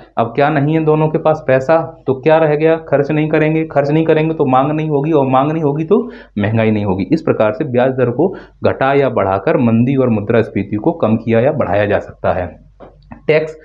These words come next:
टैक्स कम करने का काम कौन करती है? केंद्र सरकार, जिसे राजकोषीय नीति कहते हैं। मान लो कि मैं सौ रुपये कमाता हूँ, सरकार मेरे ऊपर दस रुपये का टैक्स लगाती है, तो मेरे हाथ में नब्बे रुपये बचते हैं।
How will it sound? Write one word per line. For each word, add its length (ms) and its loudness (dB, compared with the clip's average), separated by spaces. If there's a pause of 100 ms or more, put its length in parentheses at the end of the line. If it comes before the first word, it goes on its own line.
(240)
टैक्स 220 0
कम 180 -2
करने 220 0
का 100 4
काम 260 0
कौन 220 0
करती 280 0
है? 140 -4 (180)
केंद्र 180 2
सरकार, 320 0
जिसे 200 -2
राजकोषीय 500 -2
नीति 260 -2
कहते 260 -2
हैं। 140 -4 (360)
मान 160 4
लो 140 2
कि 140 -4
मैं 140 -2
सौ 200 2
रुपये 240 2
कमाता 380 2
हूँ, 140 2
सरकार 360 0
मेरे 220 2
ऊपर 340 0
दस 180 0
रुपये 200 0
का 100 4
टैक्स 280 -4
लगाती 360 0
है, 60 0
तो 100 0
मेरे 240 2
हाथ 220 0
में 120 -2
नब्बे 240 0
रुपये 200 -2
बचते 300 -6
हैं। 160 -8